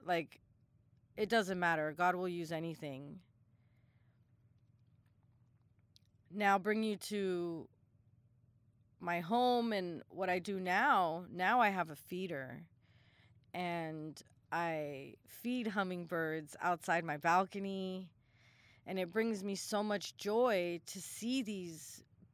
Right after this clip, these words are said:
beautiful creations, so colorful and so vibrant when, when the light hits them a certain way, and I feel safe. It's as if they're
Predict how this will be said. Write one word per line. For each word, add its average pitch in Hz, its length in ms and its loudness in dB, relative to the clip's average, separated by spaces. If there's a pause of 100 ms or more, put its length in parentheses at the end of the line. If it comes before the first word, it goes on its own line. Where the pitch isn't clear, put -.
(160)
beautiful 214 580 0
creations, 190 1300 -4 (580)
so 247 260 0
colorful 226 1200 2 (760)
and 185 200 -6
so 220 220 -2
vibrant 220 920 2
when, 196 300 -2
when 202 180 -2
the 185 80 4
light 202 320 4
hits - 300 -6
them 208 180 -2
a 196 40 0
certain 196 440 0
way, 208 440 2 (1900)
and 202 140 0
I 196 100 4
feel 208 260 -2
safe. 247 480 -4 (1700)
It's 208 160 -2
as 214 200 0
if - 180 -2
they're 214 360 -2